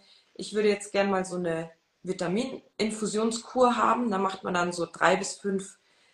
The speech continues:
Vitamininfusionen, um einfach mal so, ja, gerade jetzt im Herbst für die Immunabwehr,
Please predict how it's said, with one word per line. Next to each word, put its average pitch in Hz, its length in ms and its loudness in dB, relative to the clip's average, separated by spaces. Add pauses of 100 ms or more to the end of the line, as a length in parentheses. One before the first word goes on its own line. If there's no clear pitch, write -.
(140)
Vitamininfusionen, 226 1500 0 (500)
um 240 200 6
einfach 214 480 2
mal 202 300 0
so, 185 360 -2 (300)
ja, 165 140 0
gerade 190 300 2
jetzt 185 180 -2
im 160 120 -10
Herbst 185 540 -4
für 196 100 -6
die 190 260 -8
Immunabwehr, 202 920 4